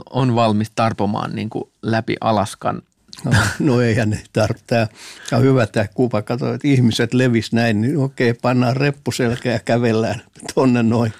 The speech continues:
Speaker 2: kunnes maa loppuu. Ja kyllähän se niin on, että ne levis, mut ne levis sukupolvi sukupolvelta, että aina yhden sukupolven voittama maa-alue saattoi olla kaksikymmentä kilometriä tai mitä jotain tällaista –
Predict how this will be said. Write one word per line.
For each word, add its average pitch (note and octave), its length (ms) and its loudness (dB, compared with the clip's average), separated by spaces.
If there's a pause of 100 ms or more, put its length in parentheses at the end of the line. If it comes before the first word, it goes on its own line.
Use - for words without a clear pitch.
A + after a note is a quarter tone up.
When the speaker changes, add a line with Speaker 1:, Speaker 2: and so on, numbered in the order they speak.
(440)
Speaker 2:
kunnes A#2+ 340 0
maa B2 300 2
loppuu. A#2 540 -4 (520)
Ja B2+ 60 -2
kyllähän B2 360 0
se C3+ 120 0
niin C3+ 260 4
on, B2+ 160 4
että B2 220 -2
ne C3 180 2
levis, C3+ 340 0
mut A#2+ 200 -2
ne B2 160 0
levis B2+ 320 -2
sukupolvi C3 520 -2
sukupolvelta, B2+ 760 -4
että B2 180 -8
aina B2 160 -2
yhden C3 280 2
sukupolven A#2 800 -2 (560)
voittama B2 720 -2
maa-alue B2 760 2
saattoi C3 420 -6
olla B2+ 180 -4
kaksikymmentä - 500 -4
kilometriä B2 760 -2
tai - 240 -8
mitä C#3 240 -8
jotain C3 320 -6
tällaista – C3+ 580 -4